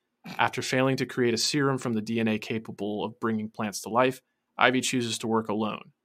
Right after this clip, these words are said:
Meanwhile, Nightwing returns to Gotham as well, but struggles to cooperate with the rest of the Bat family. Harley and Batgirl bring their respective teams to a newly opened escape room to foster camaraderie.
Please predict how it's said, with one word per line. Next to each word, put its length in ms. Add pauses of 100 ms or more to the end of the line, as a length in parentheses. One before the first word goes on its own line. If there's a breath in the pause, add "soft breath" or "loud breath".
(300)
Meanwhile, 460
Nightwing 480
returns 380
to 100
Gotham 340
as 160
well, 300
but 140
struggles 380
to 120
cooperate 560
with 80
the 100
rest 220
of 60
the 60
Bat 300
family. 400 (600)
Harley 280
and 120
Batgirl 480
bring 160
their 100
respective 540
teams 360
to 140
a 40
newly 440
opened 420
escape 460
room 220
to 100
foster 460
camaraderie. 720